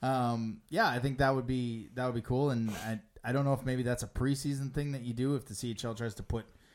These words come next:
Speaker 2: preseasons together. I know you had your interview, and
Speaker 1: Mm-hmm.
Speaker 2: spoiler alert, I don't wanna give away all your questions, but
Speaker 1: Yep.
Speaker 2: did you ask about the Sea Shep thing and how you can kind of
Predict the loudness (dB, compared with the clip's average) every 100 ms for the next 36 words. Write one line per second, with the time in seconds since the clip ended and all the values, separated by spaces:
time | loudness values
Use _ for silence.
0 | -20 -8 -2 -2 -2 -2 -2 0 4 4
1 | 4 4 4 4 4 2 0 -2 0 0
2 | 4 4 4 2 -2 -4 -4 -4 -2 2
3 | 4 4 2 0 0 0 0 -2 -2 0
4 | 0 2 2 2 0 0 -4 -2 -2 0
5 | -2 -2 -6 -6 -4 -2 -2 -2 -2 -2
6 | -2 -8 -4 -6 -4 -2 -2 -4 -12 -14
7 | -20 _ _ -16 -4 0 2 2 2 2
8 | 4 4 2 2 0 -4 -4 -2 -2 -4